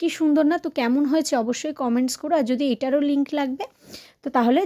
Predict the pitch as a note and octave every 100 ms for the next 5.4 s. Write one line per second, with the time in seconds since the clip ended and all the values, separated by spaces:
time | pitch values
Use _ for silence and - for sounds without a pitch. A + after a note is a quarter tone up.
0 | C#4+ A#3+ A3 E4 E4 C4+ B3 B3 - E4
1 | B3 A3 C#4 C#4 C4+ G#3 G#3+ G#3 A#3+ -
2 | A#3+ A3+ C#4 C4+ C4 C4 A#3+ A#3 B3+ C#4
3 | C4 C4+ A#3+ C#4+ A#3 C#4+ D4+ C4 C#4+ -
4 | - _ C4 - C#4+ C4 C#4+ B3 C#4 C4
5 | D4+ B3 B3